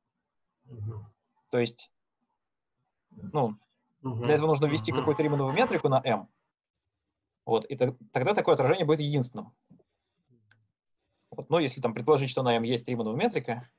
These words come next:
Speaker 2: то тогда понятно.
Speaker 1: Она всегда есть.
Speaker 2: У нас есть S, и мы просто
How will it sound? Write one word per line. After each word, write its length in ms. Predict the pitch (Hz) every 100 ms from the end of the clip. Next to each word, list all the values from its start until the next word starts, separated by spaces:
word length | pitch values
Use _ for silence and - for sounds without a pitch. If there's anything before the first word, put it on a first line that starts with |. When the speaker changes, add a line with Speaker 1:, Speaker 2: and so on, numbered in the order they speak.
| _ _ _ _
Speaker 2:
то 80 | 117
тогда 180 | 131 143
понятно. 460 | 156 127 110 135
Speaker 1:
Она 160 | 127 113
всегда 360 | 135 120 110 107
есть. 200 | - -
Speaker 2:
У 40 |
нас 200 | 156 - _ -
есть 300 | 147 131 -
S, 320 | 247 - - _ _
и 80 | 143
мы 100 | 143
просто 440 | 160 160 156 135